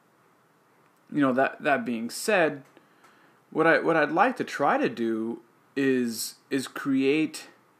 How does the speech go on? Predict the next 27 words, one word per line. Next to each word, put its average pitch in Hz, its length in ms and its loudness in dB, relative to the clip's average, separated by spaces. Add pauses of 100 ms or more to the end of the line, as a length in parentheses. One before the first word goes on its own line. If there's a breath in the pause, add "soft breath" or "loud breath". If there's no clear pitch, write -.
(1500)
a 143 60 4
place 143 540 0
where 123 480 2 (160)
people 151 260 -4
can 135 160 -6
have 123 400 -2
their 120 420 0 (440)
conversations 120 960 -2
and 117 100 -2
not 117 240 -2
feel 120 120 -2
like 113 120 -4
they're 113 120 -6
being 104 280 -12
attacked. - 680 -4 (800 soft breath)
And 123 320 0
unfortunately, 117 1000 0 (680)
it 131 220 -4
seems 180 420 -2
like 110 300 -2
people 127 240 -8
just 107 240 -12
can't 101 240 -14
do 123 180 -10
that. - 380 -12 (400)
Uh, 107 140 -10
they, 104 340 -12